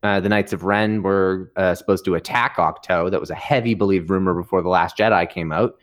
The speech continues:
So maybe people believe that because Adam Driver was on Ahch-To, uh, and had to do s-, scenes, or maybe he wasn't. So it, it, who knows how they did it? Uh, it almost, it, it, it almost adds to the, it doesn't matter because whatever they did, they pulled off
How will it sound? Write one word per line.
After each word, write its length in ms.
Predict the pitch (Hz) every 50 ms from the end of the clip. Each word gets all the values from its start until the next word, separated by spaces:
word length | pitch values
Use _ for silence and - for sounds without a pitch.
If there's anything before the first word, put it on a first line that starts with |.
| _ _ _ _
So 120 | - 95
maybe 200 | 98 98 107 101
people 220 | 98 123 110 113 107
believe 240 | 113 131 135 131
that 180 | 120 131 131 131
because 200 | 151 143 139 127
Adam 200 | 139 147 160 165
Driver 360 | 156 165 175 180 165 131 110
was 220 | 101 90 87 - 90
on 160 | 87 87 82
Ahch-To, 420 | 78 76 - - 87 76 - - - - - - - - -
uh, 40 | 90
and 400 | 87 87 85 85 69 80 85 87
had 180 | 87 104 95 92
to 80 | 98
do 100 | 95 107
s-, 120 | 104 - - 123 131 -
scenes, 420 | - - - 180 127 87 80 - - _ -
or 140 | 123 120 120
maybe 260 | 120 117 110 113 107
he 140 | 107 117 104
wasn't. 400 | 104 90 85 - - 80 - -
So 240 | - 110 104 104 - - - -
it, 340 | - 113 117 95 95 - - - _ _
it, 120 | - 98 127
who 180 | 123 220 233
knows 260 | 185 151 147 160 160 -
how 160 | 143 127 139
they 160 | 135 127 117
did 180 | 98 110 117 156
it? 220 | 190 220 - - - _ _ _ _ -
Uh, 280 | 110 107 104 98 98 92 -
it 120 | 110 107
almost, 340 | 113 135 156 156 135 - - _ _ _ _ _ _ _ _ _ _ _ _ -
it, 340 | 90 - - 87 80 - - _ _
it, 360 | - 60 52 - 76 90 101 - - -
it 140 | 110 107 101
almost 260 | 110 117 113 104 113
adds 240 | 110 120 120 117 -
to 160 | - - 110
the, 180 | 101 104 98 95
it 160 | 90 98 -
doesn't 280 | 120 110 98 101 92
matter 360 | 87 98 110 123 110 92 85 80
because 360 | 78 85 82 - 92 85 85
whatever 280 | 101 104 107 98 101
they 160 | 95 82 90 82
did, 320 | 80 98 110 107 92 78
they 120 | 76 78
pulled 280 | - - - - 98 87
off 300 | 87 85 87 82 -